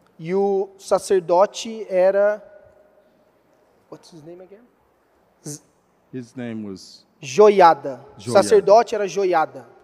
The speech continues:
Speaker 2: Now, these are hard names, right?
Speaker 1: É um, são nomes
Speaker 2: <laughs>
Speaker 1: difíceis.
Speaker 2: Impossible names.
Speaker 1: São nomes difíceis.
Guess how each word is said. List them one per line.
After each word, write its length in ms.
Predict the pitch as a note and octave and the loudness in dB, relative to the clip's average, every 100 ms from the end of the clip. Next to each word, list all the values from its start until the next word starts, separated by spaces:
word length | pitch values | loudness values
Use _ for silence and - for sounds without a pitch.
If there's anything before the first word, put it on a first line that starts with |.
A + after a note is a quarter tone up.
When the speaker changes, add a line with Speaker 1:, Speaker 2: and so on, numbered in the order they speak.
| _ - | _ -12
Speaker 2:
Now, 80 | G#2+ | -10
these 160 | G#2+ | -8
are 80 | A2 | -8
hard 260 | G#2+ A#2 A2 | -2 -2 -2
names, 360 | G#2 G2 E2+ | -10 -14 -16
right? 160 | G#2 G2+ | -16 -10
Speaker 1:
É 60 | E3 | -8
um, 240 | F#3 G3 | -6 -10
são 180 | - G3 | -8 -2
nomes 240 | G#3 F3 | -2 -2
Speaker 2:
<laughs> 0 | |
Speaker 1:
difíceis. 640 | F#3 D#3 - C#3+ E3 C#3 - | -4 -12 -8 -6 -6 -10 -12
Speaker 2:
Impossible 580 | B2+ D3 A2 - C#3 C#3+ | -6 -6 -6 -10 -6 -8
names. 240 | A#2 G2+ _ _ | -8 -14 _ _
Speaker 1:
São 120 | F3 | -2
nomes 260 | G3 G#3 | -2 -2
difíceis. 720 | E3+ E3+ G3 E3 C3 - - | -8 -20 -20 -18 -20 -20 -20